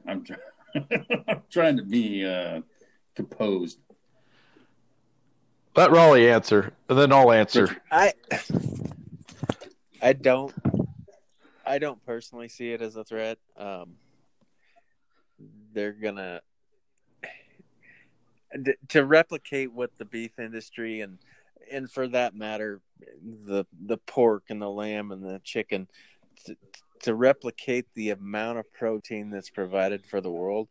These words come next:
Speaker 3: there's gonna be a, ha-, have to be a lot of damn lab rats making that shit,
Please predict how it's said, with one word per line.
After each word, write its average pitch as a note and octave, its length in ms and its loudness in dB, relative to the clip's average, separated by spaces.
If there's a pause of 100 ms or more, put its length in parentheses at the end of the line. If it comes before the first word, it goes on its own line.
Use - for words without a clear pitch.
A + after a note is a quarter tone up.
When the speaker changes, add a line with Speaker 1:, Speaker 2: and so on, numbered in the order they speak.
(1080)
Speaker 3:
there's B2 260 2
gonna A2+ 220 0
be G#2 160 0
a, G2+ 140 2
ha-, G#2+ 280 -12 (100)
have C3 200 -2
to - 80 -20
be A#2 100 -8
a G#2+ 80 -4
lot G#2+ 240 -2
of G#2 140 -6
damn G#2 260 -10
lab G2+ 300 -8
rats F#2 360 -8
making G2 300 -16
that F2+ 220 -18
shit, E2 280 -12